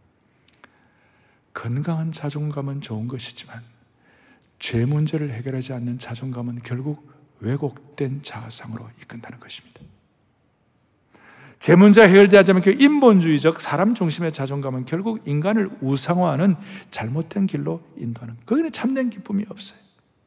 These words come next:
무슨 뜻인가? 자, 예수님이 나의 주님이시라 그러면 내 자유를 박탈한 것 같죠?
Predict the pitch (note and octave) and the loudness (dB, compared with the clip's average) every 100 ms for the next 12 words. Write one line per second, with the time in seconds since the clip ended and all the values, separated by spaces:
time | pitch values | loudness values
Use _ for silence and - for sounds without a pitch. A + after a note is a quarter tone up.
0 | _ _ _ _ _ _ _ _ _ _ | _ _ _ _ _ _ _ _ _ _
1 | B2 B3 C4+ A#3+ F3+ D#3 F#2+ G#2+ A#2 A#2+ | -8 -6 -6 -6 -6 -6 -8 -14 -16 -18
2 | _ _ _ _ _ _ _ _ _ _ | _ _ _ _ _ _ _ _ _ _
3 | - - - - G#2+ F#2 - _ _ _ | -20 -20 -16 -10 -8 -10 -16 _ _ _
4 | _ _ _ - - - B2+ D3+ E3+ C4 | _ _ _ -20 -20 -6 4 6 6 4
5 | D#4+ C#4+ A#3+ A3 - F#3 G3 F3 - D3+ | 2 2 4 2 0 0 2 0 -2 -4
6 | C3+ D3 C#3 B2+ A#2+ C#3+ - D#3+ F3 D#3 | -2 -2 -2 -2 0 0 0 -2 -2 -2
7 | D3 - E3+ D3 C#3+ G#2+ - G#3+ | -6 -6 -6 -6 -6 -10 -10 -12